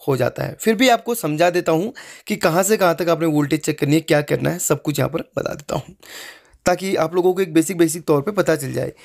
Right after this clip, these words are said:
यहाँ पर सभी लाइटें चेक करवा देता हूँ, ये बैकलाइट है और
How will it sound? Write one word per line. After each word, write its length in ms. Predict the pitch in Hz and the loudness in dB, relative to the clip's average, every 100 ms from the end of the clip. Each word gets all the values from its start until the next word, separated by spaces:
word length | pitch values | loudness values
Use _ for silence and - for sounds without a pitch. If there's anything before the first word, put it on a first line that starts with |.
| - - | -12 0
यहाँ 220 | 156 160 | 2 2
पर 120 | 220 | -2
सभी 200 | 214 180 | -2 0
लाइटें 240 | 196 175 180 | 2 2 0
चेक 180 | 190 190 | -6 -2
करवा 160 | 175 | 2
देता 220 | 160 156 170 | 2 2 -2
हूँ, 140 | 214 | 0
ये 100 | 175 | -2
बैकलाइट 440 | 156 156 160 165 175 | 2 2 2 2 0
है 140 | 214 - _ - _ - | -8 -14 _ -20 _ -2
और 640 | 147 147 147 147 151 147 | 2 4 6 6 4 2